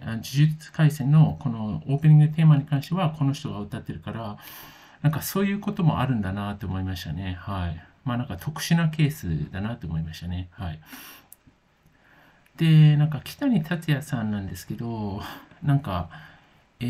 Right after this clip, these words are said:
ー、なんか、昔はね、なんか、そのボカロとしても活動してたらしくて、で、その時の名前が、えー、こんにちは、た-、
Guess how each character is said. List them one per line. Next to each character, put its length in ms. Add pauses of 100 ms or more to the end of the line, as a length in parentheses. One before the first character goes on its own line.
(220)
ー、 20
な 80
ん 20
か、 120
昔 400
は 100
ね、 100
な 120
ん 20
か、 100
そ 140
の 60
ボ 160
カ 160
ロ 280
と 160
し 80
て 120
も 440
活 260
動 140
し 80
て 140
た 240
ら 100
し 80
く 160
て、 320 (320)
で、 80
そ 160
の 100
時 280
の 100
名 80
前 240
が、 400
え 220
ー、 60
こ 180
ん 80
に 100
ち 140
は、 240
た-、 140